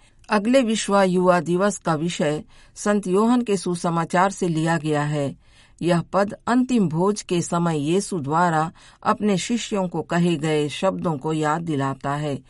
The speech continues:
"साहस रखो, मैंने संसार को जीत लिया है।" संत पापा ने कहा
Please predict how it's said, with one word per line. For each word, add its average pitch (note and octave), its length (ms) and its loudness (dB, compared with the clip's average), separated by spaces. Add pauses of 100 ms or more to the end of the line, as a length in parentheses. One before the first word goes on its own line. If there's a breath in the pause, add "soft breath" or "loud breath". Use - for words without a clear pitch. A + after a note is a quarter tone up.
(100)
"साहस A#3+ 460 0
रखो, E3 540 -2
मैंने A#3+ 320 2
संसार F#3 540 0
को D#3 180 -6
जीत D#3+ 380 -6
लिया C#3+ 260 -2
है।" C3+ 340 -4 (260)
संत C4 300 -2
पापा F3 320 0
ने F3+ 120 2
कहा E3 400 -4